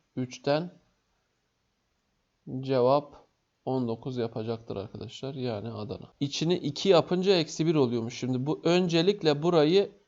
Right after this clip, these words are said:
hangi x değeri iki yapıyor onu bulmalıyız. Nasıl buluyorduk? Üç x eksi iki bölü beş eşittir. Ne diyoruz? İkidir diyoruz. İçler dışlar yaparsak üç x eksi iki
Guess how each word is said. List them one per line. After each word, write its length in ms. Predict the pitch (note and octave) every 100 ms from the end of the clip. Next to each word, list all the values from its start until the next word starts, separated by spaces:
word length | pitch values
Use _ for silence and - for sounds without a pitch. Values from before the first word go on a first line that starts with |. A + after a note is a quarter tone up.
| _ _ _ _ _
hangi 420 | - F3 G3+ E3+
x 400 | D3+ D3+ - -
değeri 320 | D3 C#3 D3
iki 220 | C3+ -
yapıyor 340 | E3+ C#3 C#3 A#2+
onu 240 | B2+ D3+
bulmalıyız. 640 | C#3+ A#2+ A2+ A#2 D#3+ F3 -
Nasıl 320 | D3+ F3 D3
buluyorduk? 480 | C#3 B2+ C3+ F3+ - -
Üç 220 | D#3 -
x 280 | D3+ - - _
eksi 360 | B2 B2 - C3
iki 480 | - C3 - E3 F#3+ _ _ _ _ _ _ _ _
bölü 380 | C#3 C#3 B2+ B2+
beş 460 | D3 F#3 - - _ _ _ _ _ _ _ _ _ _ _ _ -
eşittir. 800 | C#3+ C#3+ D3 - D#3+ - - _ _ _ _ _ _ _ _ _ _ _ _ _ _
Ne 180 | D#3+ D#3
diyoruz? 400 | C#3+ C#3 E3+ F3
İkidir 460 | C3 C3+ D#3+ C#3 A#2+
diyoruz. 300 | A#2+ C3 D3+
İçler 340 | - D#3 D3
dışlar 280 | C#3+ C#3+ C#3
yaparsak 540 | B2+ B2 B2 - F3 F3+
üç 260 | D3 D3 D3
x 240 | C#3+ -
eksi 380 | G#2 A#2+ - B2+
iki 400 | B2 - D#3+